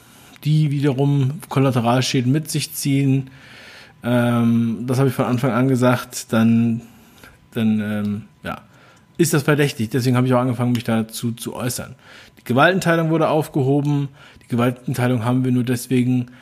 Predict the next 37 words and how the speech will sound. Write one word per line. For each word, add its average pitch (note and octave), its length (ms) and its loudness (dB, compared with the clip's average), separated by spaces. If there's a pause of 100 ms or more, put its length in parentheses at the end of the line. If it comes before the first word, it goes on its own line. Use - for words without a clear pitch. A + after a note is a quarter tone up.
(200)
weil A#2+ 420 2
wir D#3 160 2
aufpassen C#3+ 420 -2
sollen, C3+ 240 0
dass B2+ 120 -4
hier C3+ 100 -4
keiner C3+ 240 0
Scheiße C3+ 360 0
baut. C3 360 2
Und C3 300 0 (200)
ja, A2 380 -2
wenn A#2+ 140 0
wir A#2+ 60 2
das B2 120 -4
Gefühl B2+ 320 -2
haben, B2 140 2
dass A#2+ 160 -2
jemand C3+ 200 0
Scheiße A#2+ 280 2
baut, A2+ 260 0
dann A#2+ 100 0
müssen A#2 220 -2
wir A2 80 0
das A#2 140 -6
auch C3 140 -6
sagen A2+ 420 2
können. G2 220 -4 (460)
So, - 140 -8
und A2+ 160 -10
deswegen A#2+ 480 0 (100)
haben A#2 100 -2
wir A#2 60 0
das A#2 160 -2
gesagt. C3+ 440 2
Deshalb C3 280 2
sind, B2 360 0
äh, A#2 320 -2